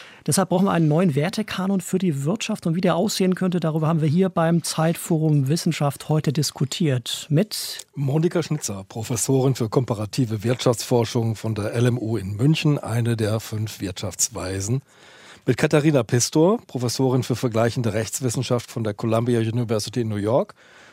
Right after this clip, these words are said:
Speaker 2: Und mit Armin Falk, Professor für Volkswirtschaftslehre von der Universität Bonn.
Speaker 1: Danke an die zugeschalteten Expertinnen und Experten, dass Sie Ihre Einsichten mit uns geteilt haben.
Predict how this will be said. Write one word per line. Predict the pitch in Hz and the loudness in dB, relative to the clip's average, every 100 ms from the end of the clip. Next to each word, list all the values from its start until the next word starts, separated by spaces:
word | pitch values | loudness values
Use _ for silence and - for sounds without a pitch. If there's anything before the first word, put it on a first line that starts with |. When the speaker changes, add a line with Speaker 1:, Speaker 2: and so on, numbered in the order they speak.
| - | -2
Speaker 2:
Und | - 214 | 4 4
mit | 208 | 4
Armin | 170 170 170 | 4 4 4
Falk, | - 120 113 | 4 2 2
Professor | - 113 127 117 | -6 -6 -6 -6
für | - | -8
Volkswirtschaftslehre | 117 117 117 - 113 - 107 - 104 101 104 | -6 -4 -4 -4 -6 -4 -4 -4 -4 -2 -4
von | 101 101 | -4 -6
der | 107 110 | -4 -4
Universität | 95 98 90 - 104 110 _ | -6 -10 -10 -8 -6 -6 _
Bonn. | 120 104 - _ _ - - - - - _ | -4 -2 -6 _ _ -20 -20 -20 -20 -20 _
Speaker 1:
Danke | 175 208 226 | -2 0 2
an | 175 | 2
die | 175 | 2
zugeschalteten | - 196 185 - 165 156 165 | 2 0 0 -2 -2 0 -2
Expertinnen | 156 - 151 180 208 175 | -2 -2 -2 0 0 0
und | 165 160 | 0 0
Experten, | 233 131 - 147 175 180 | -2 -4 -2 -2 0 0
dass | 160 - | 0 0
Sie | 160 170 | 0 0
Ihre | 208 165 147 156 - | 2 0 0 -2 2
Einsichten | 170 151 156 - | 2 4 0 2
mit | 147 202 | 0 0
uns | 143 | -2
geteilt | - 147 - 147 160 | -4 -4 -2 -2 -2
haben. | 170 170 202 | 0 0 4